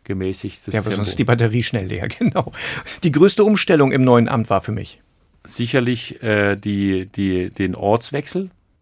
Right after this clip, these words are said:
Speaker 1: aber auch die Orientierung der Mitarbeiter eines Ministeriums gehen sehr stark in dem Sachthema und auf den Minister. Die Orientierung Menschen einer Stadtverwaltung gehen auf die Bürger und deren Belangen und, äh, ein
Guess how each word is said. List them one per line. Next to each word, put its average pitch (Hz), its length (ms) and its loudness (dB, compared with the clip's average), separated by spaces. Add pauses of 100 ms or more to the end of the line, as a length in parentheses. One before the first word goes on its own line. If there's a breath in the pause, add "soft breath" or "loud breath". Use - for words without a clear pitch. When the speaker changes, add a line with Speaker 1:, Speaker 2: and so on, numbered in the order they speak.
(220)
Speaker 1:
aber 127 560 0
auch 143 280 2 (160)
die 113 340 -4 (200)
Orientierung 147 960 0
der 92 120 -4
Mitarbeiter 120 640 -4
eines 101 300 -8
Ministeriums 110 800 -6
gehen 98 200 -6
sehr 110 240 -4
stark 104 400 -8
in 98 160 -12
dem 90 220 -8
Sachthema 120 720 -6
und 113 240 -6
auf 101 120 -8
den 101 160 -8
Minister. 95 520 -10 (840 loud breath)
Die 98 140 -8
Orientierung 127 720 -4
Menschen 110 460 -6
einer 101 240 -8
Stadtverwaltung 104 800 -6
gehen 101 220 -8
auf - 160 -14
die 107 100 -14
Bürger 92 560 -2
und 92 240 -12
deren 95 340 -4
Belangen 98 460 -2
und, 85 440 -10
äh, 82 280 -8 (340)
ein 80 480 -6